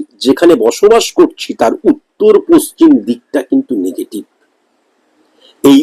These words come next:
উত্তর পশ্চিম দিকে কোনোভাবেই কিন্তু সিক্সথ হাউস রিপ্রেজেন্ট করছে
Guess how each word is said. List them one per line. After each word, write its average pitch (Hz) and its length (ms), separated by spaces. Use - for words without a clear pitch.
উত্তর - 380
পশ্চিম - 460
দিকে 269 300
কোনোভাবেই 277 760
কিন্তু 240 360
সিক্সথ - 360
হাউস 320 220
রিপ্রেজেন্ট - 560
করছে - 300